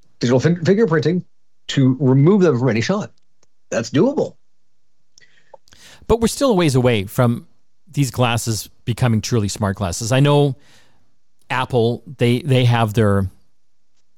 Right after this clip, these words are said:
Speaker 2: mixed reality. They call it, uh, don't they call it more of a headset?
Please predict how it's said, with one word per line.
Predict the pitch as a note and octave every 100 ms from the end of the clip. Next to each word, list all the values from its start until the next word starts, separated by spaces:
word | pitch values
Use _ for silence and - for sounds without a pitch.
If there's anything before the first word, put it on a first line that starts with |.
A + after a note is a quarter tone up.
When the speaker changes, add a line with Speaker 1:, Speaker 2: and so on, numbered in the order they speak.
| - -
Speaker 2:
mixed | C3 B2 -
reality. | A#2 G#2+ A2 A2 G2+ G2 G2 - - - - - - - -
They | C#3 C#3+
call | F3 B2+
it, | G2+ - - -
uh, | - C3+
don't | D#3
they | D#3+
call | C#3+ C#3
it |
more | B2
of | G2
a |
headset? | F2+ G#2 - C3